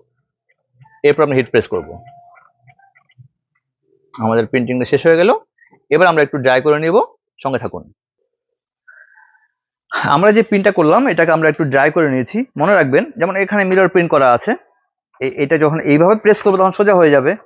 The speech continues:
So সাবলিমেশন প্রিন্ট এই ক্ষেত্রে মিরর প্রিন্ট করতে হবে আপনাকে। আর সব থেকে বেটার হয় কি, যেমন পেপারে অনেক সময় কালি চলে আসে, যেটা আমরা চোখে দেখতে পারি না। So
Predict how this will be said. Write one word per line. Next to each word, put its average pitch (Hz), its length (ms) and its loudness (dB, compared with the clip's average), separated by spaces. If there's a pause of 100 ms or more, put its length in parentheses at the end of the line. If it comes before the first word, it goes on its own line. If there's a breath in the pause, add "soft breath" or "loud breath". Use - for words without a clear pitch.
(120)
So 185 240 2
সাবলিমেশন 175 420 -2
প্রিন্ট 170 300 -2 (140)
এই 131 120 -4
ক্ষেত্রে 156 260 -2
মিরর 160 200 2
প্রিন্ট 120 180 -2
করতে 107 200 -6
হবে 101 100 0
আপনাকে। 98 300 -8 (420)
আর 135 120 2
সব 165 180 -2
থেকে 208 180 2
বেটার 190 240 0
হয় 180 160 2
কি, 160 240 -2 (600 loud breath)
যেমন 196 380 0
পেপারে 196 340 2
অনেক 214 160 0
সময় 190 380 0 (120)
কালি 190 240 2
চলে 190 200 4
আসে, 151 380 0
যেটা 160 300 0
আমরা 170 380 2 (400)
চোখে 214 160 0
দেখতে 175 280 0
পারি 117 200 0
না। 98 180 -12 (640)
So 170 200 4